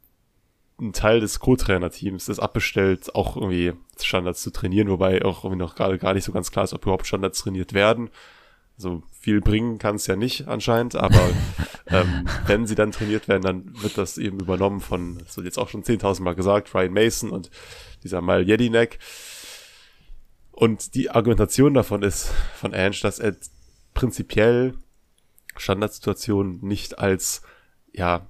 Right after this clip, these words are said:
Speaker 1: nicht als isoliert von dem, von seinem gesamten Philosophie als Trainer sieht. Und insofern ist auch kein Fan davon ist, quasi jemand extern zu holen, der eigentlich nicht ursprünglich Teil seines Trainerteams wäre, der sich dann nur um Standards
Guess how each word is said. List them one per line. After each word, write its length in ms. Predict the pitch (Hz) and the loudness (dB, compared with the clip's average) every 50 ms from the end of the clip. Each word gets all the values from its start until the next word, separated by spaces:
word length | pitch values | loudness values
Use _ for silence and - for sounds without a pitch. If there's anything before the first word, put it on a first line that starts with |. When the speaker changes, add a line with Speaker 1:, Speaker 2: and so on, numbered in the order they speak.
| - - _ _ _ _ _ _ - - - - - | -20 -20 _ _ _ _ _ _ -20 -20 -18 -10 -6
Speaker 1:
nicht 240 | 117 117 104 - | -2 -2 0 2
als 160 | 107 98 - - | 0 0 0 -2
isoliert 680 | 127 101 101 104 98 95 101 110 123 127 120 120 - | -4 0 0 2 2 2 4 4 6 6 4 2 0
von 340 | - - 104 98 98 92 - | 0 2 2 2 2 0 -4
dem, 240 | - 98 98 95 90 | -4 -6 -6 -6 -6
von 320 | - 104 101 95 - - _ - | 0 0 0 0 -2 -12 _ -6
seinem 420 | - 104 101 98 98 98 98 90 | 0 2 2 2 2 -2 -6 -8
gesamten 500 | - - - 98 104 104 - 104 95 95 | -6 -2 0 0 0 -2 -6 -10 -12 -10
Philosophie 500 | 90 110 98 98 85 98 90 - - 104 | -6 -4 -4 -4 -4 -6 -8 -4 -2 0
als 200 | 95 90 - - | 0 0 0 -2
Trainer 340 | - - 101 87 82 82 78 | -2 -2 -2 -2 -4 -6 -8
sieht. 220 | - - - - | -8 -10 -10 -10
Und 120 | - - - | -10 -8 -6
insofern 360 | 95 98 113 104 117 104 98 | 0 0 0 2 0 -2 -2
ist 120 | 95 - - | -2 -4 -4
auch 240 | - 98 - _ - | -6 -6 -8 _ -4
kein 360 | 104 104 107 101 98 101 - | -2 0 0 0 -2 -4 -2
Fan 200 | - 101 104 107 | 0 2 2 2
davon 240 | 104 92 101 98 101 | 2 0 0 -2 -4
ist, 160 | 92 - - | -4 -4 -2
quasi 240 | 98 95 85 92 87 | -2 -2 -2 -2 -6
jemand 360 | 90 90 90 92 92 92 - - - - - - - - - - _ _ - - - | -4 -4 -4 -4 -4 -6 -8 -12 -20 -20 -20 -20 -20 -20 -20 -20 _ _ -14 -4 0
extern 800 | 120 110 - - - - - 110 104 107 107 107 107 104 104 - - - - - _ _ - | 0 0 0 0 -2 2 4 6 6 6 4 4 0 -6 -10 -12 -18 -20 -20 -20 _ _ -8
zu 200 | - - 101 87 | -2 0 2 4
holen, 260 | 98 107 113 107 101 | 6 6 6 6 6
der 180 | 98 90 - | 4 4 4
eigentlich 200 | - 107 - - | 4 0 -2 -2
nicht 240 | 113 117 110 - - | -2 -4 -4 -4 -4
ursprünglich 340 | - 123 - - 117 98 - | -4 -2 -2 0 -2 -2 0
Teil 180 | - 95 98 92 | 2 2 4 4
seines 220 | 92 87 87 - | 2 0 -2 -4
Trainerteams 500 | - 110 113 113 107 110 113 104 - - | 0 2 2 2 2 0 -2 -4 -2 0
wäre, 200 | 107 101 95 98 | 0 2 2 2
der 120 | - 95 92 | 2 0 -2
sich 100 | 90 92 | -2 -2
dann 300 | - 92 90 95 101 107 | -4 -4 -4 -4 -8 -6
nur 380 | 107 110 113 110 110 110 - - | -4 0 2 2 2 2 2 2
um 340 | 110 92 92 92 90 - - _ _ _ _ _ _ _ _ _ _ _ | 0 0 0 -2 -6 -10 -14 _ _ _ _ _ _ _ _ _ _ _
Standards 680 | - - - 101 101 98 90 82 - - - - - | -6 0 0 2 4 4 2 0 0 -6 -12 -12 -14